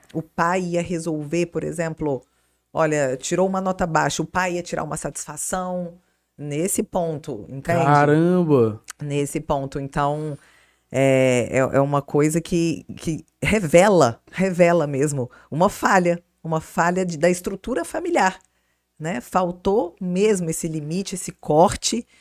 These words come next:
Speaker 1: que muitas vezes é feito pela função paterna, né? Pela figura paterna, desse tipo, ó, não, aqui não, é, você tem o seu lugar, você vai ficar entediado mesmo.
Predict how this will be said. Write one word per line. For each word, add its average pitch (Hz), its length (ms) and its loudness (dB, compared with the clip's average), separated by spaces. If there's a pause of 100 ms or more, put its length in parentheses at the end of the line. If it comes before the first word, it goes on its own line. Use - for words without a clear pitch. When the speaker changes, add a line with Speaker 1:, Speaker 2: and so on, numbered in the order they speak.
Speaker 1:
que - 80 -6
muitas 180 360 -2
vezes 165 280 4
é 165 120 4
feito 175 420 0
pela 151 340 2
função 160 440 -4
paterna, 175 500 0
né? 151 100 0
Pela - 200 -2
figura 165 400 2
paterna, 170 640 0 (500)
desse 151 260 -2
tipo, 151 260 0
ó, 135 280 6
não, 165 640 4 (420)
aqui 151 340 -6
não, 170 640 2 (220)
é, 135 300 0
você 139 240 -2
tem 175 260 2
o 170 60 0
seu 156 160 -2
lugar, 165 640 4
você 151 220 -8
vai 175 100 2
ficar 165 160 -8
entediado 151 540 0
mesmo. 180 720 0